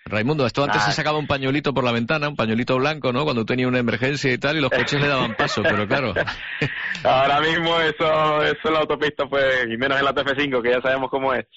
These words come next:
Speaker 1: Bueno, pues espero que, espero que el alumbramiento haya, haya ido bien. Gracias, Ricardo, por contarnos.
Speaker 2: Seguramente.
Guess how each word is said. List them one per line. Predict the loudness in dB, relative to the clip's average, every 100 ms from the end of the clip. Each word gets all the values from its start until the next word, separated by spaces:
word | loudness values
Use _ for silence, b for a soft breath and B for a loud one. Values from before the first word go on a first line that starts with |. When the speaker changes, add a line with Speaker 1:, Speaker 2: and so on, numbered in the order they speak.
| B B
Speaker 1:
Bueno, | -2 -2 -2
pues | -4 -4
espero | -2 0 0
que, | 0 -2 -2
espero | -6 -2 -2 0
que | 0
el |
alumbramiento | 0 0 0 0 0 0
haya, | 0 -2 -2
haya | -2 0 0
ido | 0 0
bien. | 0 0
Gracias, | 0 0 -2
Ricardo, | -2 0 0 0
por | 0
contarnos. | -2 0 2 2
Speaker 2:
Seguramente. | 2 0 -2 -4 -8 -12